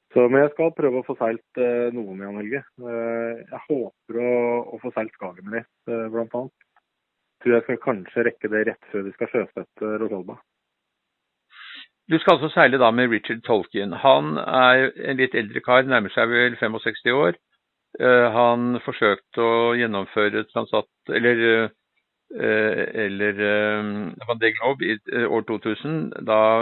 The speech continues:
Speaker 2: havarerte han underveis. Eh, han har vel en sjetteplass, så vidt jeg vet, fra Transat Jacques Fabre.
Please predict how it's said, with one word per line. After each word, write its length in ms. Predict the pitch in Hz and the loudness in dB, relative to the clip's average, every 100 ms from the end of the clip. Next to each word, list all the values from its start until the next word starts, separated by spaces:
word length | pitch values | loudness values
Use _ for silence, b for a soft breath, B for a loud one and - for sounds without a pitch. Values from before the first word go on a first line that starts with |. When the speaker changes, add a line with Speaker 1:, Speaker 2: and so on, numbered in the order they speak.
| 101 - - | -2 -6 -6
Speaker 2:
havarerte 460 | 110 113 101 90 113 | -2 -2 -2 -2 -4
han 180 | 113 | -4
underveis. 400 | 113 110 123 165 - _ _ _ _ - | -4 0 2 0 -2 _ _ _ _ -6
Eh, 320 | - 120 117 - | 0 4 4 4
han 180 | 120 120 | 0 4
har 160 | 107 | 2
vel 160 | 107 107 | 2 -2
en 220 | 117 123 - | -2 -2 -8
sjetteplass, 640 | - 123 - 95 - 110 | -10 -10 -8 -10 -4 -4
så 80 | - | -2
vidt 160 | 113 120 | -4 -2
jeg 100 | 113 | 0
vet, 220 | 135 147 | 0 -2
fra 280 | - 113 107 | -4 -2 -2
Transat 380 | 101 110 - 110 | -2 -6 -6 -6
Jacques 240 | - 120 - | -4 -4 0
Fabre. 380 | 143 170 165 | 2 2 -2